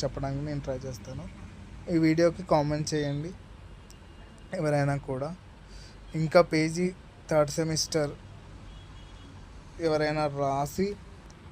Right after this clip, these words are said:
ఉండుంటే కాకతీయ యూనివర్సిటీ, మీకు రిజల్ట్ వచ్చిందో రాలేదో మాకు చెప్పండి. ఎందుకంటే నేను, మ్మ్, మాది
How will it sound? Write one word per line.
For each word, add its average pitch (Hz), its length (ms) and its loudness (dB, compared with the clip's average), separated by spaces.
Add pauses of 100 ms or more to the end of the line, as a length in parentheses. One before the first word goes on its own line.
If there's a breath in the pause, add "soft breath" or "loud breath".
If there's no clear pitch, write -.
ఉండుంటే 160 520 2
కాకతీయ 156 500 2
యూనివర్సిటీ, 147 540 -2 (1400)
మీకు 170 320 2
రిజల్ట్ 165 320 6
వచ్చిందో 160 420 4
రాలేదో 143 400 6
మాకు 139 260 -2
చెప్పండి. 139 380 -4
ఎందుకంటే 151 460 -2
నేను, 147 260 -2 (560)
మ్మ్, 139 800 -2 (360)
మాది 139 600 0